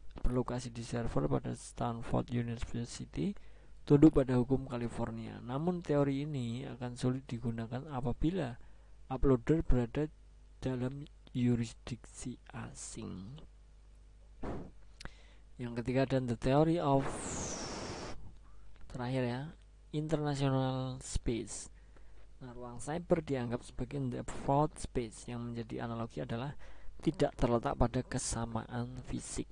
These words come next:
melainkan pada sifat internasional, yakni sovereignless quality.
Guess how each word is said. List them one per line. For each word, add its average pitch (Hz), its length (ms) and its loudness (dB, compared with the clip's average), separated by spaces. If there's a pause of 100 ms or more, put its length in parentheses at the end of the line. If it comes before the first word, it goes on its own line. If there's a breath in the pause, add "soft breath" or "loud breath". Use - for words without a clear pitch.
melainkan 110 480 -2
pada 117 160 6
sifat - 560 2 (640 loud breath)
internasional, 139 960 2
yakni 117 560 -6
sovereignless 123 720 2 (1700)
quality. 110 640 2